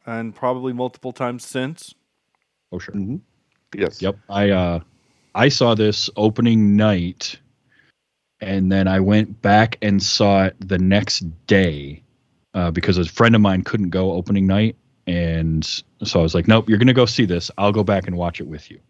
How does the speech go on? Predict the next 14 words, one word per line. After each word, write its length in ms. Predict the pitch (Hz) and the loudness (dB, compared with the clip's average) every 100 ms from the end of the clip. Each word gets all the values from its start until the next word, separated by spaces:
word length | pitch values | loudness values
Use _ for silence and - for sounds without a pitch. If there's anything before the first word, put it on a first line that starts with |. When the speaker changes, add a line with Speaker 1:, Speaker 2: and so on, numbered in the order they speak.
| _ _ _ _ _ | _ _ _ _ _
Speaker 2:
So 120 | - | -6
I 60 | 87 | -2
wa-, 160 | 104 101 | 0 0
I 60 | |
saw 160 | 107 123 | 0 0
this 140 | 107 - | 0 -4
twice 400 | - 135 123 - | 0 2 2 0
in 60 | |
the 60 | 95 | -6
span 280 | - 98 95 | -6 -6 -4
of 80 | 82 | -6
twenty-four 440 | - 85 - 76 | -6 -6 -8 -12
hours. 340 | 82 - - - _ _ _ _ | -14 -18 -20 -20 _ _ _ _
Speaker 1:
Wow. 380 | - 92 87 82 | -20 -16 -16 -18